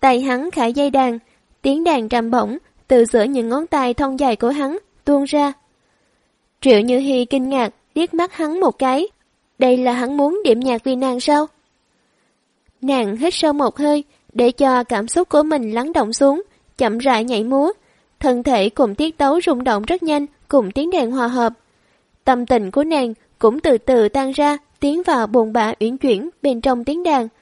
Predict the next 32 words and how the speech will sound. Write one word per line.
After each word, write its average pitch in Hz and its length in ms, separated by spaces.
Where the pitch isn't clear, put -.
múa 269 260
ra 277 180
ý 269 240
thê 320 200
lương 277 280
triền 247 260
miên 277 200
trong 277 220
phi 285 180
thiên. 294 280
Có 262 200
tiếng 339 260
đàn 240 360
làm 240 200
nhạc 226 200
điểm, 233 280
nàng 240 240
nhảy 247 240
càng 240 180
xuất 370 240
thần, 254 260
dáng 277 240
người 285 200
giống 247 260
như 349 120
bay 262 240
bồng 254 240
bềnh, 254 200
tuyệt 262 220
đẹp. 240 220
Rốt 370 200
cuộc, 247 320